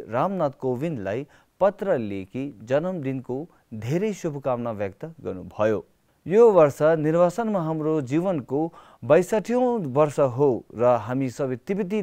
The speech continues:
दाजुभाइ दिदी बहिनीहरूको तर्फबाट म भारत सरकार र जनताको उद्धार र दयाको लागि धन्यवाद दिन चाहन्छु" भन्नुभयो। केन्द्रीय तिब्बती प्रशासनले यस हप्ता बिहिबार तिब्बतमा चीनको श्वेत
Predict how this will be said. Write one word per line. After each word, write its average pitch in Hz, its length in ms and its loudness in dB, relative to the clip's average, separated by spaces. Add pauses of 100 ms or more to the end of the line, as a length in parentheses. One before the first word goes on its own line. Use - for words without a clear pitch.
(140)
दाजुभाइ 185 380 4 (100)
दिदी 143 160 -2 (120)
बहिनीहरूको 123 600 -4
तर्फबाट 117 680 -4 (500)
म 139 260 2
भारत 190 360 0
सरकार 180 360 2
र 147 240 6
जनताको 151 640 -2
उद्धार 139 500 -2
र 131 120 2 (320)
दयाको 143 580 6 (120)
लागि 104 420 -6
धन्यवाद 151 380 -2
दिन 117 240 -8
चाहन्छु" 110 520 -8 (160)
भन्नुभयो। 92 640 -2 (520)
केन्द्रीय 254 280 6
तिब्बती 240 280 4
प्रशासनले 170 680 2
यस 131 240 -2
हप्ता 127 220 0
बिहिबार 127 540 0 (100)
तिब्बतमा 135 440 0 (180)
चीनको 214 680 -4 (160)
श्वेत 214 400 2